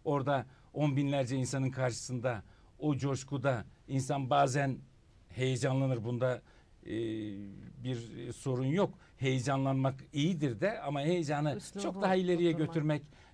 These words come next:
Speaker 1: üslubu başka bir yere taşımak, e, ne kadar doğru olur onu bilemiyorum açıkçası. Hele de bugün iktidar olan ve bugün ana muhalefet olan iki partinin genel başkanlarının bu sert atışması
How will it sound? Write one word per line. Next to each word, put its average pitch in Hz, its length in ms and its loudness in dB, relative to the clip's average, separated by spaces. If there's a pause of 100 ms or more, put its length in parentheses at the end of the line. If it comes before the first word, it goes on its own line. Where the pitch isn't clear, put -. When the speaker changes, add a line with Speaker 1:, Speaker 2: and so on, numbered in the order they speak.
Speaker 1:
üslubu 180 480 -2 (120)
başka 165 360 2
bir 156 120 2
yere 151 280 2
taşımak, 151 560 -2 (360)
e, 135 320 -2
ne 160 100 2
kadar 143 360 2
doğru 135 240 2
olur 151 160 0
onu 139 280 -2
bilemiyorum 127 520 0
açıkçası. 113 560 -4 (180)
Hele 165 300 4
de 135 200 0 (460)
bugün 139 680 0
iktidar 127 520 -2
olan 120 360 2 (140)
ve 123 140 -4
bugün 143 220 -2
ana 127 160 -2
muhalefet 123 460 -2 (1000)
olan 120 380 0 (440)
iki 160 280 -4
partinin 123 540 0
genel 131 320 0
başkanlarının 120 640 -4
bu 127 80 -6
sert 170 320 -2
atışması 113 600 -6